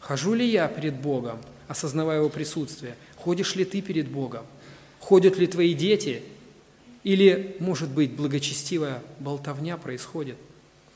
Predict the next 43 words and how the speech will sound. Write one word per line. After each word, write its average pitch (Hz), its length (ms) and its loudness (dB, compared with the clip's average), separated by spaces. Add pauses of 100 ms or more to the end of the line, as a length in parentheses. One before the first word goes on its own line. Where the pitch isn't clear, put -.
(100)
Мы 226 140 6
не 240 100 6
знаем, 220 340 4
кто 202 200 2
как 202 180 0
живёт, 185 460 2 (260)
но 180 120 2
самое 247 400 2
главное, 175 420 2
чтобы 160 260 -2
мы 165 120 -2
осознавали 185 580 0
Его 151 160 0
присутствие – 147 680 -6 (640)
и 160 60 -4
могли 160 300 2
передать 160 520 2
эту 147 160 -6
живую 147 320 -4
веру, 165 400 -4 (220)
которая 170 380 0
из 170 340 2
дел 160 340 4 (260)
мы 170 80 2
могли 180 400 4
бы 165 140 6
идти 170 540 0
и - 20 -2
делать 156 380 0
то, 165 100 -4
что - 160 -8
положено 143 540 -6 (320)
нам 139 260 0
на 135 80 0
этой 139 160 -4
земле. 143 500 0
Иисус 165 300 -2
Христос 180 380 -4
сказал 139 340 -4
нам: 123 160 -6 (220)
"Идите 170 400 -4
и - 20 -4
научите, 143 520 -6